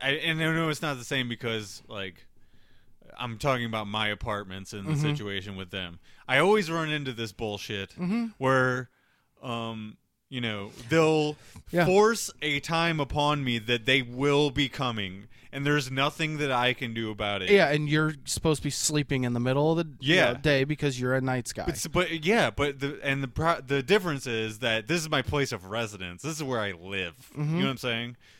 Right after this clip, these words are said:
Speaker 1: So my work and my schedule depends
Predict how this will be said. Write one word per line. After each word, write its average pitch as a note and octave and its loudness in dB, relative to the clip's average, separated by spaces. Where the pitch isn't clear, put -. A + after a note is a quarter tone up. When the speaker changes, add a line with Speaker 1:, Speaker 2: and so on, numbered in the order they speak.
Speaker 1:
So C#3+ 0
my D#3+ 4
work G#2+ -4
and A#2+ -2
my C#3 2
schedule A#2+ -2
depends B2 -2